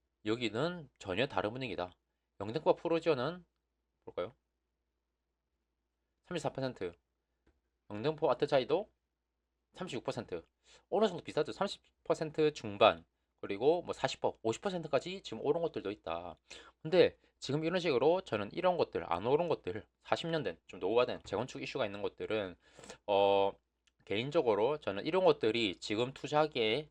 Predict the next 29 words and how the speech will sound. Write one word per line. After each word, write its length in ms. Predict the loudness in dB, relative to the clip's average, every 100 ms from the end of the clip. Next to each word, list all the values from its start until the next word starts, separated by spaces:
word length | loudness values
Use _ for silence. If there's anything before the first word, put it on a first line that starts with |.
| _
적절하지 500 | -16 0 2 4 2
않나. 340 | 0 -2 -4 _ _ _
왜냐하면 280 | -2 0 2
이런 160 | 4 4
것들은 300 | 4 2 0
한동안 340 | -2 -2 -2
쉬어갈 300 | -2 -2 -2
수밖에 260 | -4 -4 -4
없거든요. 320 | -4 -6 -10
신축, 320 | -16 -20 -20 _
이런 180 | -18 -18
중신축들은. 640 | -18 -16 -16 -16 -10 -10 -10 -16 _ _ _ _ _ _ _ _ _ _ _ -20 -20 -20 _ _ _
사실 380 | -2 2 2
이거는 420 | 0 -2 0 -2 -4
좀 120 | -10
보내긴 380 | -10 -6 -6 -6
한데, 380 | -4 -2 -2 -4
제가 260 | -2 2
왜 360 | 4 4 6 6
그렇게 200 | 4 -6
생각하느냐. 480 | -6 -6 -6 -8 -12 _ _ _ _
여러분, 340 | 0 0 -2 -10 _ _ -6
재건축 480 | -2 0 -2 -2
아파트 400 | 0 0 0 -2
대표적인 560 | -4 0 2 2 0 -2
것이 320 | -4 -4 -6
어떤 220 | -6 -4 -4
것이 180 | -6
있나요? 300 | -8 -12 -14